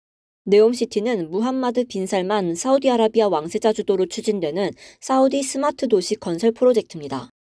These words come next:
지난 이십사일 성신양회는 장중 상한가를 기록한 뒤 이십오점육오 퍼센트 오른 구천칠백 원에 거래를 마쳤습니다.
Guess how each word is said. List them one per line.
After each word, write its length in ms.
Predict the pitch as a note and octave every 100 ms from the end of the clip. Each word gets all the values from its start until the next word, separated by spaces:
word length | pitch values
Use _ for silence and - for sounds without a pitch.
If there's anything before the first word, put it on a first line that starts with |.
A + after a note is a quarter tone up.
| _ _ _ _ _ -
지난 320 | - C4+ C4
이십사일 580 | G#3 B3 B3+ G#3+ A#3 F#3
성신양회는 920 | C4+ C4+ D4+ C#4+ G#3+ G3 F#3 A#3+ D#3
장중 400 | - F#3 F#3+ A#3
상한가를 600 | B3+ D4 D4+ C#4 B3 A#3
기록한 440 | A3+ F#3+ F3 E3+ D3+
뒤 220 | G3+ D#3+ - _
이십오점육오 880 | G#3 G#3+ B3 G3+ F#3+ A#3+ F#3+ G3+ B3+
퍼센트 420 | B3+ A#3+ G#3 G3+
오른 380 | F3 G3+ G#3+ D#3
구천칠백 680 | - F3+ B3+ B3 D4+ C#4+ C4+
원에 280 | F3+ F#3 D3+
거래를 380 | - E3+ F#3+ A3+
마쳤습니다. 760 | E3+ - F3+ E3 C#3 C#3 B2+